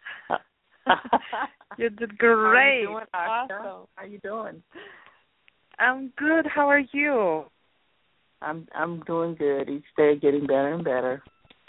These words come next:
Speaker 2: Oh, that's great to hear.
Speaker 1: Yes. So today, uh, I'm so excited to have, um,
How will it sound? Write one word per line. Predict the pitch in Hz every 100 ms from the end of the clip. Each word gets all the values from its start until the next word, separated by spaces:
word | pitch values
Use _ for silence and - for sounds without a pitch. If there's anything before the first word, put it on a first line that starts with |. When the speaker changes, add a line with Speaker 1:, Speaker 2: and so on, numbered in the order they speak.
| _ _ _ _ _ _ _ 190
Speaker 2:
Oh, | 196
that's | 214 214
great | 208 214 202 -
to | 170 -
hear. | 151 139 135 - _ _ _ _ _ _ _ _ _
Speaker 1:
Yes. | 151 135 127 127 - _ _ _ - - - - - _ -
So | 165 165 151 139
today, | 170 151 202 226 214 180 -
uh, | 147 -
I'm | 170 170 -
so | 180
excited | 170 - 160 170 160 - -
to | 170
have, | 156 156 147 143 -
um, | 147 131 120